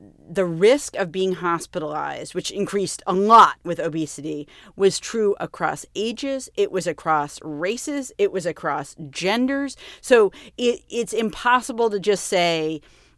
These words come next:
"Oh, you know, that category of people, you know, men or whatever, like, that's, that's, those are the only people who have to worry. I don't have to worry." In fact, it seems like obesity was just a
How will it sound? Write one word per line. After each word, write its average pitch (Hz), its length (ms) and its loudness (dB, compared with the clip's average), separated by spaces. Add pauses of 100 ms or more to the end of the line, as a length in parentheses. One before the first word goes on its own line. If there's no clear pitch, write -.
"Oh, 214 80 8
you 214 160 4
know, 214 140 4
that 226 380 8
category 175 600 4
of 156 140 -4
people, 147 580 -8
you 175 60 -2
know, 185 80 0
men 196 420 4
or 170 80 -6
whatever, 180 420 6
like, 180 180 0
that's, 226 420 6 (100)
that's, 202 600 4
those 220 340 8
are 208 40 4
the 190 160 6
only 185 260 2
people 175 240 -2
who 170 60 4
have 165 160 0
to 175 80 -4
worry. 160 300 -2
I 202 160 6
don't 185 140 2
have - 220 0
to 175 80 -4
worry." 147 480 -6
In 208 120 0
fact, 254 360 6
it 220 100 -6
seems 262 220 2
like 220 180 -2
obesity 233 640 -2
was 190 180 0
just - 240 -4 (420)
a 180 120 0